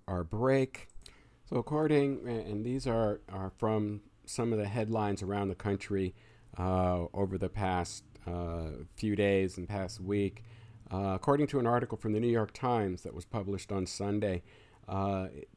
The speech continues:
Arizona G O P lawmakers strip power from Democrat. The Republican-controlled state legislature in Arizona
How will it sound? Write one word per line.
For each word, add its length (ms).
Arizona 600
G 240
O 80
P 180
lawmakers 800
strip 380
power 340
from 380
Democrat. 760
The 460
Republican-controlled 1120
state 260
legislature 680
in 60
Arizona 720